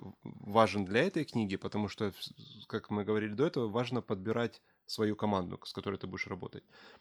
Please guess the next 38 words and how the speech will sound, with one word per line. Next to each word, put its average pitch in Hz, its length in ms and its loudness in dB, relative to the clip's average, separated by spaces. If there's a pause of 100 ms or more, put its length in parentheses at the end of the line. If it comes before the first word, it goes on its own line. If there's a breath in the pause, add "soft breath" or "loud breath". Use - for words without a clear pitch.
(140 loud breath)
И 123 80 2
я 113 100 6
чётко 160 280 4
понимаю, 117 380 4
что 101 720 2
для 98 480 4
книги 95 560 0
Фоминского 107 720 0
нужен 101 320 -2
был 101 160 -2
Костя, - 500 -6
при 92 100 -8
том, 110 160 2
что - 140 -2
мы 104 100 0
тогда 101 240 2
с - 100 -2
ним 98 120 0
не 98 80 0
знакомы 98 340 -2
были 90 160 -4
вообще. 92 460 -6 (560 soft breath)
И 104 100 2
мы 104 80 2
когда 107 240 2
встретились, 107 680 0
у 101 80 0
меня 98 220 2
был 98 240 0
архив, 156 380 -4
да, 110 140 4
уже 98 200 2
какие-то - 280 -6
публикации 101 560 -2
эти - 180 -8
архива 98 440 -2
было. 92 300 -4 (1080)
И 101 360 2